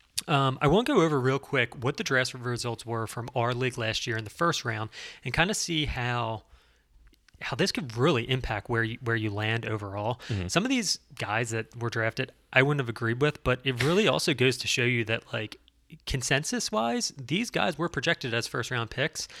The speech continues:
Speaker 1: and, and
Speaker 2: For,
Speaker 1: some of
Speaker 2: for
Speaker 1: them
Speaker 2: the most
Speaker 1: were,
Speaker 2: part. <laughs>
Speaker 1: some of them were, <sighs> they were misses. So,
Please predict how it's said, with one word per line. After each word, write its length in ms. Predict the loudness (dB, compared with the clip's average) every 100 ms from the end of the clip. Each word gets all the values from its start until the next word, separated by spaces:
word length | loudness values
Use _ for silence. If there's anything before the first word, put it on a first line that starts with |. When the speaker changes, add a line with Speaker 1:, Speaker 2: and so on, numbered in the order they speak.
| -18 -20 -8 4
Speaker 1:
and, 600 | 6 6 4 0 -6 -10 _ _ _ _ -8
and 220 | -6 -2
Speaker 2:
For, 100 | 4
Speaker 1:
some 100 | 6
of 120 | 6
Speaker 2:
for 60 | 6
Speaker 1:
them 60 | 6
Speaker 2:
the 60 |
most 160 | 6 4
Speaker 1:
were, 60 | 0
Speaker 2:
part. 160 | -4 -4
<laughs> 80 | -4
Speaker 1:
some 240 | 0 4 6
of 100 | 6
them 220 | 6 4
were, 320 | 0 0 -2 -8 -10 -10
<sighs> 260 | -12 -10
they 140 | 0 0
were 140 | 0
misses. 440 | -2 0 0 -2 -2
So, 280 | 2 2